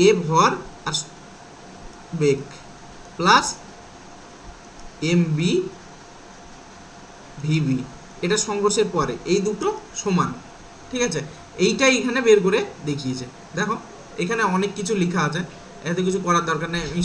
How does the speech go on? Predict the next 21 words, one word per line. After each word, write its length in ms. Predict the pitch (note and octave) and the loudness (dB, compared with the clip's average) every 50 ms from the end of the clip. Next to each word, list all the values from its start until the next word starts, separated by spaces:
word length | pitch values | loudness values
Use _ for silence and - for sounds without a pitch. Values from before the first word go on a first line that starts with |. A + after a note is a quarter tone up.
| - - | -2 0
সহজে 260 | D#3 D#3 E3 F3 F#3+ F#3 | 0 2 2 4 4 4
এই 40 | F3+ F3 | 4 4
জিনিসটা 240 | F3 E3+ - G3 D#3 C#3+ | 2 2 0 -2 -4 -4
বুঝিয়ে 220 | D3+ F3 F#3 F#3 F3 | -2 -2 0 0 2
দিলাম 160 | F3+ F#3+ F3+ F3 F3 | 2 0 0 -2 -2
তোমাদেরকে। 380 | E3+ E3+ E3+ F3 - F#3+ A3+ - - - - - - - - - - - D3 | -2 -2 -4 -4 -4 -6 -8 -8 -8 -14 -18 -20 -20 -20 -20 -20 -16 -8 -6
জিনিসটা 240 | D#3 D#3 D#3 - F3 D3+ | -4 -4 -2 -2 -2 -2
দেখো, 140 | D#3 D3+ - - - - - - - - - - - - - - - - - - - - - - - E3+ F3+ | -2 -2 -4 -8 -8 -14 -14 -10 -6 -4 -2 -2 -2 -4 -6 -14 -18 -20 -20 -20 -20 -20 -20 -8 0 2 2
এই 60 | F#3 F#3+ | 2 2
জিনিসটা 260 | G3 F#3+ F#3 - A3+ F#3 | 0 0 0 0 2 2
বোঝানো 200 | F3 D#3+ D#3 C#3+ C3+ | 2 0 0 -2 -4
হয়েছে 180 | B2+ C3 C#3 C3 - - - E3+ G3 | -4 -4 -6 -8 -8 -2 2 4 4
এম 100 | A3 A3+ A#3 | 6 6 4
এ 20 | A3+ A3+ A3 | 4 4 2
ইউ 100 | A3+ A3+ A3+ B3 D#4 | 0 2 2 2 2
এ, 20 | G#4 - - - - - - - F3+ | 0 -4 -8 -14 -18 -14 -4 0 2
এম 80 | F#3 F#3 F3+ | 4 4 4
বি 80 | F3+ F3 D#3+ | 4 4 4
ইউ 100 | D3 C3+ B2+ A#2+ | 4 2 0 -4
বি, 80 | A#2+ A#2+ - - - - - - - - D3 E3 | -6 -8 -12 -14 -18 -20 -20 -20 -16 -10 -4 -2
মানে 140 | G3 C4+ | 0 0